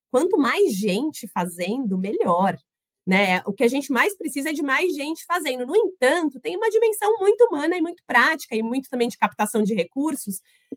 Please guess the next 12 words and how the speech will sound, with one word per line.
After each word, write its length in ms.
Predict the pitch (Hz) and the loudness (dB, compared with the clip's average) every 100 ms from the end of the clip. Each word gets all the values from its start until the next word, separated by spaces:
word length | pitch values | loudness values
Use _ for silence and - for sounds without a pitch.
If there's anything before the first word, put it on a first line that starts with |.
| _ - | _ -4
que 100 | 370 | -4
chega, 280 | 370 269 240 240 | 0 0 -2 -6
que 80 | 330 | -2
é 100 | 339 | 2
isso, 320 | 370 349 262 | 4 2 -2
que 100 | 269 | -6
você 340 | 233 269 302 - - | -6 -4 -6 -6 2
pode 380 | 277 330 349 381 | 4 4 2 -2
ter 100 | 285 | 2
essa 220 | 254 262 | 2 2
sensação, 640 | 247 247 233 220 277 320 285 | -4 -4 -4 0 2 2 2
né? 160 | 240 | 4